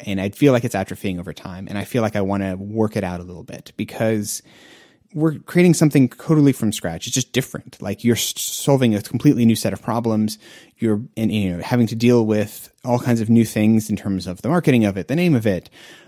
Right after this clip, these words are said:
Um, you know, are you, how you're going to design it technically and visually? Are you going to, cr-, how you're gonna create all kinds of aspects of that application?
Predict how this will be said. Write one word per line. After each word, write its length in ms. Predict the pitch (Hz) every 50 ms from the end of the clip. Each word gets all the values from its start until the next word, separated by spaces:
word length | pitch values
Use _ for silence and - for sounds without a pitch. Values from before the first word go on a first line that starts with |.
| _ -
Um, 460 | 113 104 98 98 92 92 95 92 90 98 - _
you 100 | - 104
know, 100 | 95 -
are 220 | - 92 117 120
you, 300 | 117 117 120 117 127 80 -
how 180 | - - 127
you're 160 | 127 123 123 123
going 160 | 123 117 107
to 80 | 120
design 400 | 113 120 113 - 151 131 131 113
it 100 | 98 92
technically 680 | - - 151 - 139 120 - - 113 101 98 95 92 -
and 280 | 104 101 95 95 98 98
visually? 560 | - 175 151 147 123 110 101 95 90 82 76 -
Are 80 | - 107
you 100 | 107 110
going 220 | 110 113 113 110
to, 320 | 107 - - 113 107 104 101
cr-, 200 | - - - -
how 120 | - -
you're 140 | 135 131 131
gonna 160 | 123 123 120
create 260 | - - 139 127 104
all 180 | 117 120 127 135
kinds 300 | - - 135 123 113 110
of 60 | 104
aspects 420 | 90 110 113 - - 92 90 - -
of 160 | - 120 107
that 160 | 107 98 95
application? 640 | 98 95 - 107 - 107 104 110 - 156 165 165